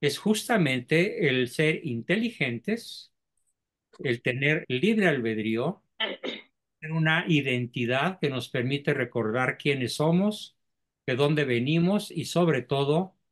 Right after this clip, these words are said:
tener plena conciencia de a dónde vamos a ir a dar si vivimos de manera coherente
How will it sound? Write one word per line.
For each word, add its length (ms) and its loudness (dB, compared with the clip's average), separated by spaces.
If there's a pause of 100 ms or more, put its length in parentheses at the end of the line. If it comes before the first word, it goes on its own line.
(260)
tener 420 0
plena 400 0
conciencia 880 0 (280)
de 160 0
a 100 2
dónde 420 2
vamos 320 -12
a 120 -2
ir 180 2
a 100 0
dar 380 -2 (480)
si 300 -2
vivimos 680 2
de 100 0
manera 540 0
coherente 800 -2